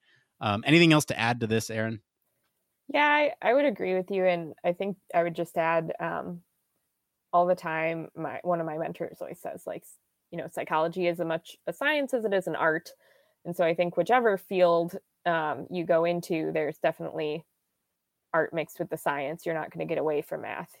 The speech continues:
Speaker 2: either way. <laughs>
Speaker 1: Yeah. You'll be all right. How about that? Um, all right.
Speaker 2: Yeah.
Speaker 1: So we got one more here.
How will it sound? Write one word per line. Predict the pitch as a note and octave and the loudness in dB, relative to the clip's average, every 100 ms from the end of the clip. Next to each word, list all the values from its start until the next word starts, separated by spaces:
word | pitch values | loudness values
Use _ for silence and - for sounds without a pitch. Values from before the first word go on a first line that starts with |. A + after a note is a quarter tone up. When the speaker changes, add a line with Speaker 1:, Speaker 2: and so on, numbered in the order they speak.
| - | -10
Speaker 2:
either | F3+ D3+ | -8 -6
way. | B2 G#2+ - - | -2 0 0 -2
<laughs> | - - C#4 - _ - _ _ _ _ _ _ _ - | -2 0 0 -4 _ -20 _ _ _ _ _ _ _ -16
Speaker 1:
Yeah. | F#2+ F#2 _ _ - - - - _ | -14 -14 _ _ -20 -20 -20 -20 _
You'll | B2 D#3+ F3+ | 0 2 2
be | C#3 D3 | 2 2
all | A#2+ A#2+ B2+ | 2 2 4
right. | A2 E2+ E2 | 2 0 -6
How | A#2+ | -6
about | A2 G2 | -4 -4
that? | F#2 E2+ - | -6 -6 2
Um, | C#3 B2+ C#3+ | 4 6 6
all | E3 | 6
right. | D#3 F#3+ | 6 2
Speaker 2:
Yeah. | |
Speaker 1:
So | D#3 | 0
we | E3+ | 0
got | D3+ | -2
one | D3+ A3 A#3+ | 0 2 4
more | G3 G3 | 2 2
here. | E3 F#3 F#3 F#3 | 0 -4 -4 -4